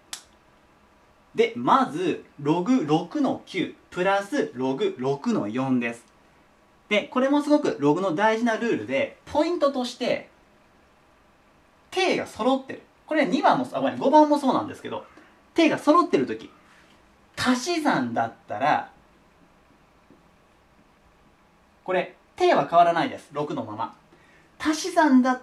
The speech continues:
たら、ここの進数とここの進数かけることができます。足すじゃないからね。つまり、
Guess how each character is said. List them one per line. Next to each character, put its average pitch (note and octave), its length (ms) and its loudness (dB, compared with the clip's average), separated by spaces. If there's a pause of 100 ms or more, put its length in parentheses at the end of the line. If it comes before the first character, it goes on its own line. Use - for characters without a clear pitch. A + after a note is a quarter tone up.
た C#4+ 120 -2
ら、 C4+ 120 0
こ - 260 -8
こ D4 160 2
の D4 120 4
進 C#4 320 0
数 C4+ 220 -2
と - 80 -8
こ - 160 -10
こ E4 100 -8
の F#3+ 100 -6
進 A3+ 220 -4
数 - 140 -8 (120)
か A#3+ 220 2
け E4 160 4
る A#3 80 4
こ C#3+ 100 -2
と B2+ 60 -4
が A2 60 -6
で G#2 80 -6
き G#2 80 -12
ま F#2+ 100 -12
す。 - 120 -20 (400)
足 G#3+ 220 0
す C4+ 40 2
じ - 60 2
ゃ C3 40 0
な B2 80 0
い - 60 -8
か - 60 -10
ら - 60 -12
ね。 - 120 -16 (420)
つ C4 100 -4
ま G#3+ 120 0
り、 F#3 200 -6